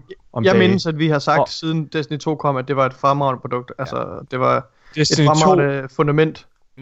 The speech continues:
Speaker 1: Destiny to var et rigtig godt fundament, men det var først med Forsaken, at det, det virkelig
Speaker 3: Det er jeg uenig i.
Speaker 1: over-,
Speaker 3: Jeg synes,
Speaker 1: synes jeg virkelig. Ah, okay, Warmind.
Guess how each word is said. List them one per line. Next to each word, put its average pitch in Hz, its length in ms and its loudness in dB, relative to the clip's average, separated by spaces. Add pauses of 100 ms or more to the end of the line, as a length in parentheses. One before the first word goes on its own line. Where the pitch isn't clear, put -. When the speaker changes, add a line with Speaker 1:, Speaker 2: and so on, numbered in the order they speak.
Speaker 1:
Destiny 156 260 -2
to 180 160 2
var 143 140 2
et 131 140 -2
rigtig 156 280 -2
godt 131 160 0
fundament, 120 560 -4
men 110 160 -6
det 127 120 -2
var 127 100 2
først 151 400 0
med 127 120 -4
Forsaken, 131 560 -4
at 110 160 -4
det, 117 160 -2 (300)
det 117 220 -2
virkelig 123 440 2 (240)
Speaker 3:
Det 139 60 -8
er 139 40 -6
jeg 120 100 -6
uenig 110 120 -2
i. - 100 6
Speaker 1:
over-, 135 160 4
Speaker 3:
Jeg 123 100 -10
synes, 127 220 -8
Speaker 1:
synes 123 300 -8
jeg 113 100 -2 (100)
virkelig. 135 360 0 (380)
Ah, 139 80 4
okay, 143 160 2
Warmind. 139 400 0